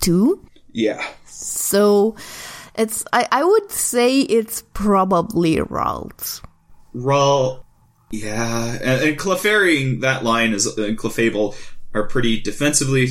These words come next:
Speaker 2: oriented, and Igglybu-, Igglybuff probably has something, 'cause it, they're spongy. Uh,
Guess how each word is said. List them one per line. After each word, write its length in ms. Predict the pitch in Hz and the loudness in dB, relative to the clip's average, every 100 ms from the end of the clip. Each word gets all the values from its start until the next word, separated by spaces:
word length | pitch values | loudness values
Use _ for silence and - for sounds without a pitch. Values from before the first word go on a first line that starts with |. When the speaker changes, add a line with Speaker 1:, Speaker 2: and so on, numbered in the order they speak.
| 131 - | -2 -2
Speaker 2:
oriented, 720 | 120 120 117 117 110 110 110 | 2 4 2 2 2 2 0
and 380 | - 101 98 95 - - - - - - - | 0 -2 -2 -4 -6 -6 -8 -10 -12 -6 -2
Igglybu-, 560 | 156 160 135 139 131 151 151 143 131 117 101 - - - | 0 0 0 2 2 0 0 0 2 2 -2 -8 -14 -8
Igglybuff 380 | - 117 110 - | -2 0 -2 -2
probably 400 | 120 117 110 107 | -2 0 0 0
has 260 | 107 101 | 0 0
something, 920 | - - - - - 131 123 135 135 135 | 2 2 2 2 0 0 -2 -2 0 0
'cause 160 | 147 | 0
it, 180 | 160 - | -2 -2
they're 120 | 185 | -2
spongy. 640 | 180 - 117 120 120 117 123 | 0 0 0 0 -2 -2 -2
Uh, 240 | 180 - | 0 2